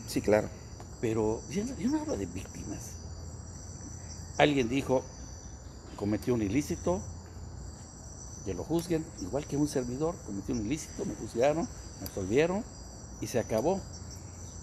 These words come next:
Speaker 2: Eh, a mí me acusaron de un delito, a Mauricio creo de tres o cuatro, entonces su juicio, además coincide con la pandemia
Speaker 1: Claro.
Speaker 2: y se alarga muchísimo más, ¿no? Tal vez más de lo normal, no sé si por temas legales,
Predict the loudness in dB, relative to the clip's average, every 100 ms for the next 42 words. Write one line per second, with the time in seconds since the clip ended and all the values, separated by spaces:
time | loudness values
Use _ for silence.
0 | -12 -2 2 2 2 0 2 2 2 0
1 | 4 4 6 4 4 4 2 4 2 2
2 | -2 0 2 2 0 0 0 0 -4 2
3 | 0 2 -8 -6 -6 -4 -4 -2 2 2
4 | 0 -4 2 4 4 4 2 4 4 4
5 | 6 4 6 4 6 6 4 0 -4 -10
6 | -2 4 4 2 -4 -2 2 4 6 4
7 | 2 -2 -4 -2 -2 -2 -2 -2 0 -2
8 | -2 -2 -4 -6 -6 -8 -8 -12 -12 -10
9 | -12 -12 -12 -2 2 4 2 0 2 8
10 | 8 6 2 2 0 2 0 0 -2 -2
11 | -4 -4 -6 0 0 2 -2 2 4 6
12 | 4 0